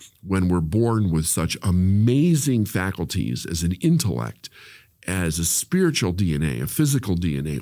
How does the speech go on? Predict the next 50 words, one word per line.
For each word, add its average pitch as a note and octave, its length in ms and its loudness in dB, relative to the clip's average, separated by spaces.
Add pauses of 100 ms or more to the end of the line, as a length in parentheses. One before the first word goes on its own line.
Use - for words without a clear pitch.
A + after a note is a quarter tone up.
All F#3 220 2
the D#3 100 0
potential C3 560 0
in F#2+ 60 2
the F#2 80 2
world G2 320 0
is E2 160 0
locked A2+ 320 -2
up - 140 -4
in G2 120 0 (120)
each G3 340 0
and B2+ 80 2
every B2 220 0
one A#2+ 200 2
of F2+ 120 0
us, D2 180 -4
in F2 140 -2
all D#3 180 0
the E3+ 100 0
cells C#3+ 380 0
of C3+ 100 0
our B2 120 0
body, A2+ 440 0 (360)
to A2+ 100 2
be C3 220 2
anything E3 540 2
that C3 120 0
we G#2 140 0
can. - 420 -2 (240)
I G#3 120 0
was B3+ 180 2
a B2+ 180 -4
high D#3+ 80 2
school, - 280 -2
I - 20 0
went A3 100 0
from B2 140 0
high F#3 180 2
school A#3+ 320 0
dropout C3+ 540 0
to G#2 100 0
multimillionaire B2 1000 2
in F2+ 60 -2
a F2 40 -2
few G#3+ 380 2
short G3 340 0
years C#3+ 560 -2 (500)
because A2 300 0
I G2+ 80 0
decided G2+ 760 0